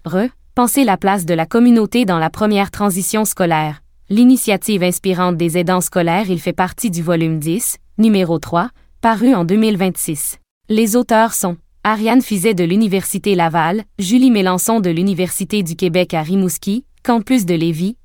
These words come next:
Guylaine Maurice du Centre de services scolaires des navigateurs, José Réaume et Lise Allard, de l'organisme Aidants scolaires. Mise en contexte. La première transition scolaire, soit le passage de l'enfant vers l'éducation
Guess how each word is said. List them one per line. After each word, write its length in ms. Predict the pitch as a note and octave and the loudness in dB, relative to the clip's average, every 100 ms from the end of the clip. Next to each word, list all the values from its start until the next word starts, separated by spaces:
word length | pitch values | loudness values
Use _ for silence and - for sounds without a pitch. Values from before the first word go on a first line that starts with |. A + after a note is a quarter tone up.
| - | -6
Guylaine 360 | F#3 A3+ G#3+ | -2 0 2
Maurice 380 | F#3+ F#3+ F#3+ G3+ | 2 0 0 -4
du 140 | D#3+ | -4
Centre 340 | E3 F#3 F#3 F3+ | -4 -2 -2 -4
de 120 | E3 | -4
services 440 | D#3+ G3 E3 G#3 | -4 -4 -2 -2
scolaires 400 | - F#3+ E3+ F#3 | -2 -2 0 0
des 120 | F3+ E3 | -2 -2
navigateurs, 720 | E3+ F3+ F3+ E3+ E3+ D#3+ D#3 - _ | -2 -2 -2 -2 0 -2 -2 -10 _
José 380 | F#3+ A3 G3 F#3+ | -2 0 2 0
Réaume 340 | F#3+ G#3 A3 | 2 2 2
et 80 | E3 | 0
Lise 240 | E3 G3+ | 0 0
Allard, 460 | F#3 E3 D#3+ F#3 - _ - | 0 0 0 -2 -6 _ -4
de 100 | F3 | 0
l'organisme 600 | F3 G#3 G3 F3+ - G3 | 0 0 0 0 0 -2
Aidants 220 | E3 F3+ | 0 -2
scolaires. 640 | - F#3 E3+ D#3 D3+ D3 _ _ _ | -2 -2 -2 -2 -6 -12 _ _ _
Mise 320 | A#3+ B3 C#4 | 0 2 2
en 120 | G#3+ G#3 | 0 -4
contexte. 720 | G3+ F#3+ F3 - - - _ _ _ _ | -6 -6 -8 -10 -18 -18 _ _ _ _
La 160 | G3 G3 | -2 0
première 420 | C#4+ C#4+ C#4 C#4 | 2 4 2 0
transition 540 | G3+ G3+ F3+ - G3+ | -4 -4 -4 -4 -4
scolaire, 580 | F3+ F#3 E3+ D#3+ G#3 - _ | -2 -2 -2 -2 -4 -10 _
soit 260 | - - B3+ | -10 0 0
le 80 | G#3 | 2
passage 480 | G3 F#3+ A#3 A#3+ G3 | -2 0 0 0 0
de 80 | |
l'enfant 420 | F3+ F3 G3+ A3 C4 | -2 -2 -2 -2 -2
vers 220 | G3+ F3 | -2 -2
l'éducation 640 | F#3 F3+ G3+ F3+ - E3 | -4 -4 -4 -4 -4 -8